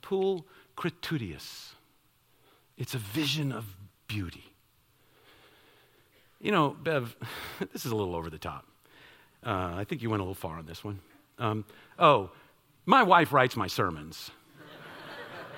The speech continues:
So she put that in. So I met this woman. She taught me love. She taught me faithfulness. She taught me sensitivity. She loved me with all my baggage and all my shortcomings,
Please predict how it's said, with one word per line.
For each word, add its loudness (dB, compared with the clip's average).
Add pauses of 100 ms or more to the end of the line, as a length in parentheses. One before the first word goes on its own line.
(380)
So 8
she 2
put 2
that 0
in. -6 (2500)
So 8
I 10
met 8
this 8
woman. 8 (1200)
She 0
taught 10
me 4
love. 6
She -2
taught 4
me 2
faithfulness. 4
She -4
taught 4
me 2
sensitivity. 0
She 2
loved 4
me 6
with 6
all 8
my 6
baggage 8
and 2
all 4
my 6
shortcomings, 2